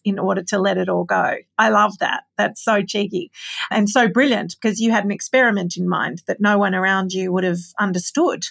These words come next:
had they known what you were going to do. There's two things. One, you had a lot of weeds come back,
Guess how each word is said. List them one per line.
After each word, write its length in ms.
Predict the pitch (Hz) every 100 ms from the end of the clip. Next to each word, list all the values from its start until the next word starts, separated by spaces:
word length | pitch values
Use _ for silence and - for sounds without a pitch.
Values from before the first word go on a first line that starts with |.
| -
had 300 | 226 233 196
they 180 | 202
known 520 | 196 214 247 202 180 175 _ -
what 220 | 214 - _
you 200 | 208 220
were 120 | 196
going 320 | 180 190 185 180
to 100 | 175
do. 380 | 185 143 - - - - - _
There's 240 | 233 226 -
two 280 | - 302
things. 520 | 262 - 190 196 180 220
One, 260 | 269 277
you 260 | 277 233 226
had 280 | 208 233 226
a 100 | 214
lot 200 | 214 214
of 160 | 185
weeds 560 | 196 277 269 202 175 -
come 280 | - 185 170
back, 300 | 170 -